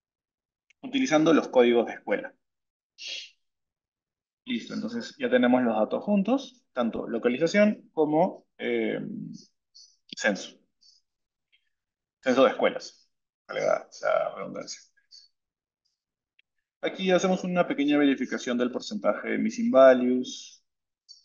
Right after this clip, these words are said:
Ahí tenemos una idea de que hay un veintitrés por ciento de datos en los que no hay información sobre la cantidad de cual-, de profesores, cantidad de turnos, etcétera, que es común que sucedan ese tipo de cosas. Eh,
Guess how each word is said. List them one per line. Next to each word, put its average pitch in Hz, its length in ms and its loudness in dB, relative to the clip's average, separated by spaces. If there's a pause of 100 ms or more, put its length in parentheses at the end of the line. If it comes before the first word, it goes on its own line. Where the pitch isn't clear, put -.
(540)
Ahí 151 260 2
tenemos 139 400 -2
una 131 160 0
idea 127 240 8
de 113 140 4
que 110 80 -2
hay 117 100 0
un 113 120 -6
veintitrés 117 520 -6
por - 160 -10
ciento 117 300 -6
de 107 100 2
datos 107 380 2
en 113 80 -10
los - 120 -12
que 107 120 -14
no 127 180 2
hay 127 140 6
información 113 480 -8
sobre 110 180 -4
la 107 100 0
cantidad 104 360 -2
de 107 120 -2
cual-, - 320 -8
de 101 540 -10
profesores, 117 720 2
cantidad 107 420 -2
de 101 100 0
turnos, 117 600 -2
etcétera, - 460 -6 (280)
que 120 200 2
es - 140 -2
común - 600 -6
que 107 80 -14
sucedan 101 360 -2
ese 104 220 -4
tipo 104 160 -6
de 98 100 -4
cosas. - 500 -8 (960)
Eh, 107 480 -2